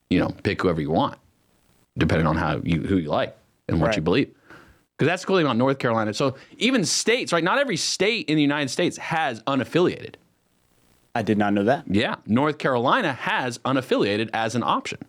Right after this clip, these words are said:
Speaker 1: Not every state even allows you to be unaffiliated. Some states force you to be a party. Can you believe it?
Speaker 2: I can't.
Speaker 1: They do. They force it down your throat.
Speaker 2: Why would they not just add another box?
Speaker 1: Seems easy enough.
Speaker 2: Right.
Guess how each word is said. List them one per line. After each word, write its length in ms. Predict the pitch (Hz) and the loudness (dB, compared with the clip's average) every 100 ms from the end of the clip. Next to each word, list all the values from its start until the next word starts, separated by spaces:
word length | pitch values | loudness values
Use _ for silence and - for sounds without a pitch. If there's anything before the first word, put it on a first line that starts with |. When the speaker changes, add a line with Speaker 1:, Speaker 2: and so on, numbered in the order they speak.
| - | -18
Speaker 1:
Not 260 | 240 156 226 | -4 -2 0
every 120 | 180 | -2
state 300 | - 226 285 | 0 0 2
even 160 | 190 | 2
allows 380 | 156 143 170 185 | 2 2 2 2
you 40 | 160 | 0
to 40 | |
be 120 | 160 | -2
unaffiliated. 480 | - 190 180 254 180 - - | 0 -2 2 2 0 -4 -12
Some 280 | - 330 381 | -2 0 0
states 260 | 359 311 - | 0 0 -2
force 640 | - - 480 453 508 - | -8 -2 2 4 2 0
you 160 | 269 208 | 2 2
to 60 | |
be 120 | 240 | 2
a 60 | 185 | 0
party. 420 | - 151 95 - - _ _ _ _ - - _ _ _ _ | 2 0 0 -6 -16 _ _ _ _ -20 -20 _ _ _ _
Can 100 | - | -4
you 60 | 156 | 0
believe 220 | 226 359 | 2 0
it? 60 | 427 _ - - - _ _ _ - | -4 _ -20 -20 -20 _ _ _ -6
Speaker 2:
I 80 | 131 | -6
can't. 340 | - 160 92 - _ _ _ | -2 -2 -2 -6 _ _ _
Speaker 1:
They 140 | 95 87 | -2 2
do. 200 | 131 240 - _ _ _ _ _ _ _ | 2 0 -8 _ _ _ _ _ _ _
They 140 | - | -2
force 400 | - - 110 113 | -2 0 0 0
it 140 | - - _ | -4 -12 _
down 160 | - 95 | -2 0
your 100 | 95 | -2
throat. 440 | - 85 92 85 - _ - - _ _ - | -4 -2 -2 -2 -10 _ -20 -20 _ _ 0
Speaker 2:
Why 80 | |
would 140 | 131 135 | 0 2
they 80 | 135 | 0
not 180 | 131 | 0
just 180 | 127 127 | -4 -2
add 140 | 131 131 | -2 0
another 260 | 131 127 | 0 0
box? 480 | 127 113 - - - _ _ - | 2 0 -2 -10 -16 _ _ -6
Speaker 1:
Seems 340 | - 80 73 | 0 2 2
easy 180 | 80 78 | 0 0
enough. 380 | 85 113 127 - _ _ | 0 0 -2 -10 _ _
Speaker 2:
Right. 200 | 127 104 | -2 -2